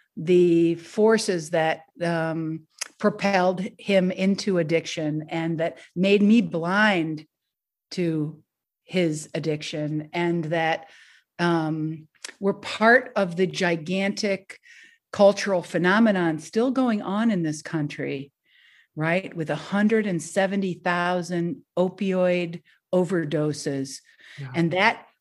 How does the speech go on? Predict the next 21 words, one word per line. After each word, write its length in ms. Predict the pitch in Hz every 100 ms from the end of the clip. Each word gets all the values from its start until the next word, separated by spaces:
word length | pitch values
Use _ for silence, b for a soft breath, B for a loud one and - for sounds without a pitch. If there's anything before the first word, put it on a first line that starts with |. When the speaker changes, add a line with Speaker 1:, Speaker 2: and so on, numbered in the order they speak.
| _ _ _
Speaker 1:
did 180 | 156 175
not 340 | 160 180 247 247
slow 300 | - 240 233
down 380 | 226 226 220
during 280 | 208 208 202
the 80 | 190
pandemic, 800 | 185 185 185 180 170 147 - - _ _ _ _ _ -
right? 520 | 156 165 190 - - -
That 200 | 180 180
continues 920 | - 175 - - 240 240 233 214 202
to, 340 | - 196 - - _
to 140 | - 175
leave 640 | 165 196 208 208 180 - b b b -
mothers 480 | 175 190 196 196 196
without 400 | 180 180 175 170
sons 680 | 185 170 165 156 156 147 - _ _ _ -
and 220 | 175 160
fathers 760 | - - 190 175 180 175 170
without 480 | 180 175 175 170 170
daughters 1000 | 175 160 160 156 156 151 143 147 143 - _ _
and 460 | 175 170 160 160 160